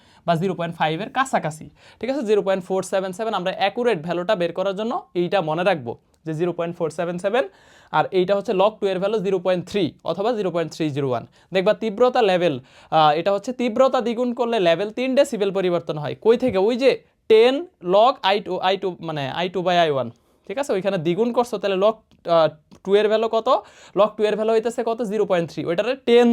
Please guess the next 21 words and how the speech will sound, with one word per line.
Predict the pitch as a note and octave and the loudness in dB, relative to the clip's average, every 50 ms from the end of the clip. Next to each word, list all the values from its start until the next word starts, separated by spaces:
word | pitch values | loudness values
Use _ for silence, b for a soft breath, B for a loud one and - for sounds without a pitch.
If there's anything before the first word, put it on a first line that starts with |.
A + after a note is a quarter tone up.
| A#3 | 4
দিয়ে, | A3+ G#3+ F3 D3+ | 4 2 2 2
সামনের | D3 G3 G#3 G#3+ G#3+ G#3 G#3 F#3 | 2 0 0 0 0 -2 -4 -2
দশ | F#3 G3+ G3+ | -2 -2 -4
দিয়ে | G3 F3+ G3+ G3 | -2 -2 -2 -2
গুণ | F3+ F#3+ F#3+ F#3 | -2 -2 -6 -4
করলে | F#3 F#3 F3 E3+ | -6 -6 -6 -4
তিন | - E3+ F3 | -4 -6 -6
ডেসিবেল | E3 E3+ D#3+ - C#3 C3+ A#2+ B2 | -6 -6 -6 -6 -8 -8 -8 -8
হয়, | B2 B2 - b b b b | -10 -12 -14 b b b b
ওইখান | b E3+ E3+ F#3 E3 D#3 | b -4 -2 -2 -4 -4
থেকে | D3+ C#3 C#3+ | -4 -2 -2
আসে। | A#2+ B2 - - | -4 -4 -4 -4
তাহলে | - F3 F#3+ | -4 -4 -2
তীব্রতা | F#3 - A3 G3 A3 A#3+ A#3+ A#3+ B3 | -2 -2 -2 2 2 2 4 4 4
লেভেল | A3 G3+ F#3+ F#3+ A#3+ A#3+ | 4 4 4 2 2 0
আর | A3 G#3 G#3 | 0 0 -2
পিএইচ | - C4 D4 C#4+ C4+ B3+ - | -4 -4 -2 0 0 -2 -2
এর | B3+ A#3 | -2 -2
অঙ্কগুলা | A#3 A#3 A3 A3+ A3 A3 G#3+ G#3 | -2 -2 -2 0 0 0 0 0
করতে | F3+ G3+ F#3+ - G#3 F#3 | -2 -4 -8 -6 -6 -4
গেলে | E3 F#3 A#3+ | -4 -4 -4